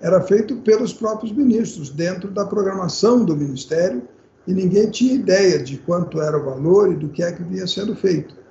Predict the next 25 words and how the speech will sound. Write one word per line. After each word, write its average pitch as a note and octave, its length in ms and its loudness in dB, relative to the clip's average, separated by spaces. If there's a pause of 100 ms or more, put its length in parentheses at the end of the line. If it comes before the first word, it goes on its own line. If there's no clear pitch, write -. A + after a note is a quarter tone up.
(240)
Quando G3 220 -2
se - 160 -4
criou D3+ 340 4
o C#3+ 60 -2
R C#3 160 -4
P C#3 140 -6
nove, F3 380 -2
foi E3+ 140 -4
justamente G#3 640 -2
para F#3 120 -2
dar F3 140 0
mais D#3+ 260 -2
transparência, C#3+ 720 -2 (420)
para D#3+ 280 2
que - 100 -2
as D#3 140 0
emendas D#3 260 -2
de D3 60 -2
relator F#3+ 460 2
tivessem, A#3+ 640 -2
para E3 520 -6
a C#3 60 -10
visão C3+ 380 -6
da C#3 60 -2
sociedade, F#3 840 -4